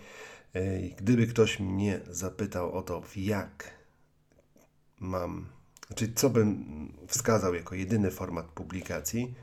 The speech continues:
gdybym miał wybrać tylko jeden, to byłaby oczywiście to wskazówka na to, aby nagrywać filmy.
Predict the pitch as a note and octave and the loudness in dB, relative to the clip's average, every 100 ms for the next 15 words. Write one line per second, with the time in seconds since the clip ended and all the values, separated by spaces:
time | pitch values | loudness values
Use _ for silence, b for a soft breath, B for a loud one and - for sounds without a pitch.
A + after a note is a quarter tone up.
0 | B F2+ F#2 F#2+ F#2+ F2+ F2 F2+ - F#2+ | B -6 0 2 2 2 0 -2 -4 -8
1 | - F#2 B2 C#3+ - C3+ C3+ A#2+ G2+ G2 | -4 0 0 0 -6 -4 0 2 2 -2
2 | - F2+ G2 G2 F2+ - F#2 - - _ | -4 -8 -6 -6 -10 -8 -8 -8 -14 _
3 | _ B B B B B - G2 F2+ G#2 | _ B B B B B -4 -2 0 -2
4 | - F2+ E2 D#2 F2+ - D#2+ F2+ G2+ F#2+ | 0 -2 -2 -4 -6 -6 -6 -4 -4 -4
5 | F2+ G#2+ - - F2+ - | -4 -2 4 4 4 0